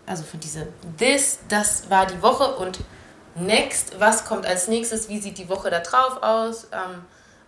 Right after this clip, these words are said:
was steht an in Bezug auch, weil es ja immer so ein bisschen verrückt ist, wie tue ich das alles unter einen Hut bringen mit, ähm, den, ähm, gerade wenn ich Langstreckenflüge hab, mit den Zeitverschiebungen, mit der Ernährung auf den Flügen, mit meinen Trainingseinheiten.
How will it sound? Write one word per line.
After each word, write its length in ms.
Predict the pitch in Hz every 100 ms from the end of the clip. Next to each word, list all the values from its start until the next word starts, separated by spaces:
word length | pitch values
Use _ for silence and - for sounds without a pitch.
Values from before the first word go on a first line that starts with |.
| - -
was 200 | 196 -
steht 240 | 190 -
an 360 | 226 226 233 226
in 140 | 190
Bezug 420 | 190 - 214 208
auch, 300 | 190 190 190
weil 160 | 196 196
es 120 | 196
ja 80 | 196
immer 140 | 190
so 80 | 190
ein 40 |
bisschen 240 | 190 - 202
verrückt 360 | 220 220 226
ist, 200 | - -
wie 280 | 190 190 190 185 - - - - - -
tue 160 | - 233
ich 60 | 226
das 140 | 220
alles 280 | - 196 190
unter 260 | 202 208
einen 200 | 185 185
Hut 220 | 208 220 -
bringen 460 | - 196 196 190
mit, 320 | 180 175 175 -
ähm, 540 | 175 165 170 165 170 - -
den, 100 | 170
ähm, 460 | 170 170 - - - -
gerade 320 | - 196 196
wenn 100 | 180
ich 120 | 180
Langstreckenflüge 960 | 196 214 - 208 - 185 190 185 185 180
hab, 260 | 170 -
mit 160 | 226 233
den 140 | 233
Zeitverschiebungen, 1000 | 226 196 185 220 - 196 185 185 180 180
mit 160 | 190 202
der 80 | 190
Ernährung 380 | 175 190 202
auf 140 | 190 180
den 140 | 180
Flügen, 400 | 180 185 175 175
mit 200 | 185 190
meinen 240 | 214 185 190
Trainingseinheiten. 840 | 190 185 180 202 180 175 170 175